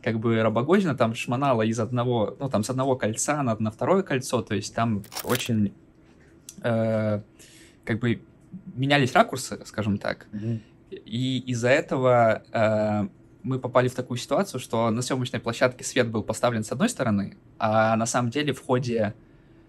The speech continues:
Speaker 1: э, всех действий в сцене он должен был как бы меняться. И из-за этого мы, э, у нас в сцене по факту там получилось, э, четыре солнца, которые мы, э, которыми мы освещали сцену.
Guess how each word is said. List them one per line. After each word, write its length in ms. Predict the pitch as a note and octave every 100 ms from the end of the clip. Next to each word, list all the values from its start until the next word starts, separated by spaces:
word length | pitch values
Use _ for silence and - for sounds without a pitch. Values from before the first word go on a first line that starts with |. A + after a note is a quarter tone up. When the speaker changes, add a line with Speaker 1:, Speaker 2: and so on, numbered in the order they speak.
| - - -
Speaker 1:
э, 1000 | A2 G#2+ G#2 G2+ G2+ G2+ G2+ G2 - E2+ -
всех 220 | - A#2
действий 300 | B2+ A#2+ A2
в 60 | -
сцене 540 | - A3 A3+ A2 G#2 -
он 180 | C3+ D3+
должен 320 | D3 C#3+ B2
был 160 | D3+
как 200 | D3+ C3
бы 100 | C3
меняться. 640 | B2 C3+ B2+ G2 - - - - - - - -
И 140 | A#2+
из-за 180 | A#2 B2
этого 320 | C#3 E3+ B2+
мы, 540 | A#2 B2 C3 B2+ A2+ - -
э, 460 | A2+ A2 G#2 G2+ - - - -
у 60 |
нас 200 | A#2+ A#2+
в 60 | -
сцене 280 | - F#3 F3
по 100 | A2+
факту 280 | C3+ C3 -
там 140 | A2
получилось, 720 | A2+ A2+ - B2+ A#2 - - -
э, 260 | G#2+ -
четыре 540 | - - B2+ B2+ G#2+ -
солнца, 680 | - B2 G3+ - G#2+ G2 - - - - - -
которые 480 | G#2 - A2+ A2 G#2+
мы, 500 | A2 G#2+ G#2 G2+ -
э, 260 | G#2+ G#2 -
которыми 460 | - C#3 B2+ A2+
мы 160 | A2+ A#2
освещали 560 | - - - - G#2+ G#2
сцену. 480 | - - A2 G#2